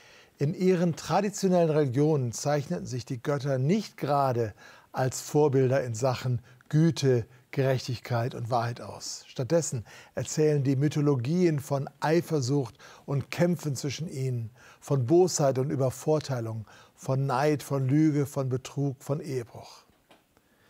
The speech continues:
Was wir verehren, das prägt uns. Das weiß auch Paulus und gerade deshalb ist es ihm so wichtig, dass die neu gewonnenen Christen in Kleinasien verstanden, wie anders als ihre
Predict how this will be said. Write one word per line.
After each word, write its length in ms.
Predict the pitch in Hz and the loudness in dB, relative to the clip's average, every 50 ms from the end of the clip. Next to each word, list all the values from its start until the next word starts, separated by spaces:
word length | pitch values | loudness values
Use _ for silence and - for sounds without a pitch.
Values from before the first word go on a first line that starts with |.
| _ _ _ _ _ _ _ _ _ | _ _ _ _ _ _ _ _ _
Was 320 | - 139 151 147 - - 147 | 0 0 0 0 0 0 0
wir 140 | 143 131 | 0 0
verehren, 920 | - - 139 143 156 - 175 156 160 170 185 180 175 202 202 202 220 - _ _ _ _ - | 0 -2 -4 -4 -2 0 2 4 4 4 4 2 0 0 -2 -2 -4 -8 _ _ _ _ -6
das 240 | - 143 143 - - | -2 -2 -2 -2 -4
prägt 400 | - - 120 101 98 - - - | -6 -4 -2 -2 -4 -4 -12 -16
uns. 420 | 95 98 104 - - - - _ _ _ _ _ _ _ _ _ _ _ _ _ _ _ - - - | -16 -16 -16 -16 -18 -18 -20 _ _ _ _ _ _ _ _ _ _ _ _ _ _ _ -20 -14 -6
Das 160 | - 143 127 | -4 -4 0
weiß 220 | 165 190 196 185 226 | 2 0 2 2 -2
auch 120 | 180 139 | -4 -4
Paulus 440 | - - 175 160 143 131 123 113 131 | 0 2 2 2 2 0 -2 -4 -6
und 200 | 127 127 120 - - - - _ | -8 -8 -8 -10 -14 -20 -20 _
gerade 260 | - - 147 143 143 | -2 0 0 2 4
deshalb 380 | 156 185 170 - - 151 147 165 | 2 2 2 2 0 -2 0 -2
ist 100 | 156 135 | -4 -4
es 140 | 151 - - | -4 -6 -2
ihm 180 | - 165 156 | -2 0 2
so 240 | 147 160 170 151 139 | 4 4 2 2 2
wichtig, 360 | 208 202 - - 156 131 - | 0 -2 -2 -2 -4 -4 -2
dass 260 | - 147 131 - - | -2 -2 -2 -2 -4
die 160 | - 139 120 - - - - - - | -2 -2 -2 -4 -6 -20 -20 -6 0
neu 320 | 151 147 160 185 214 226 | 4 4 6 6 4 4
gewonnenen 500 | 190 190 170 143 170 175 175 165 160 143 | 2 2 2 2 2 2 2 2 0 -2
Christen 360 | - - 180 170 - - - | -2 -2 -2 -2 -2 -4 -6
in 100 | 143 131 | -6 -6
Kleinasien 600 | 107 143 143 147 - - 135 151 156 127 143 135 123 | -4 -4 -4 -4 -4 -4 -4 -4 -2 -4 -4 -6 -6
verstanden, 680 | - 131 120 - - 143 143 151 151 143 131 123 120 - - - - - - _ _ - | -6 -8 -8 -6 -6 -4 -4 -2 -2 -4 -4 -4 -6 -10 -14 -20 -20 -20 -20 _ _ -6
wie 200 | 160 170 - - | -4 -4 -4 -4
anders 600 | - - 185 202 214 214 202 202 202 190 - - | -2 0 2 2 2 2 4 4 2 2 0 -4
als 360 | - - 147 147 143 - - | -2 0 0 0 0 -4 -8
ihre 360 | - 208 170 165 143 151 147 | -4 0 0 0 0 0 -4